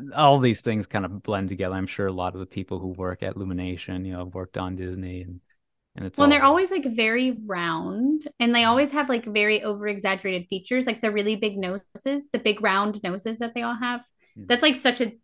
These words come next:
Speaker 2: Disney aesthetic, but also it's kind of the same thing with, like,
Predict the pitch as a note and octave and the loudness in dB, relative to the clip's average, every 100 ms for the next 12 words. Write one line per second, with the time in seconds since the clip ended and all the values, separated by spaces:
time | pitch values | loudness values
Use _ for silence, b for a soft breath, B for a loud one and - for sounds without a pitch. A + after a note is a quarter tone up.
0 | - G#3+ G#3+ G#3+ G#3 G3+ - G#3+ - G3 | 0 2 2 -2 -2 -4 -6 -10 -2 2
1 | G#3+ C4 - A3 G#3+ A3+ B3+ A#3 A3+ A3+ | 2 2 0 0 2 -2 -2 -2 -2 -10
2 | _ B3 C#4+ G#4 A#4 F#4+ C#4+ B3+ B3+ A#3+ | _ 0 0 0 0 0 2 4 4 2
3 | G#3+ G#3 G3 F#3 | 0 0 -2 -4